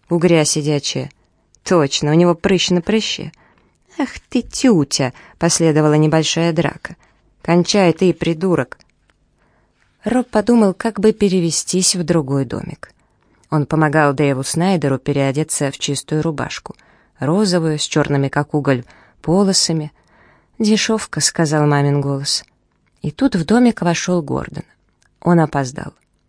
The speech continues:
Роб подозревал, что Гордон гоняет в город, чтобы опрокинуть кружку пива в пивной, где владельцам плевать на возраст. В последние дни Горд опаздывал уже несколько раз, и Роб мыкался один.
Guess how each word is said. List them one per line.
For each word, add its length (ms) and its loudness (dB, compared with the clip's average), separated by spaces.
Роб 220 2
подозревал, 500 2
что 220 -4
Гордон 420 2
гоняет 440 2
в 140 -6
город, 300 2
чтобы 300 0
опрокинуть 600 0
кружку 460 -2
пива 320 0
в 80 -12
пивной, 460 0
где 280 4
владельцам 640 2
плевать 500 0
на 160 -2
возраст. 540 -12
В 100 -16
последние 540 2
дни 280 6
Горд 380 0
опаздывал 540 0
уже 180 0
несколько 640 0
раз, 340 0
и 60 0
Роб 240 -2
мыкался 640 0
один. 240 -6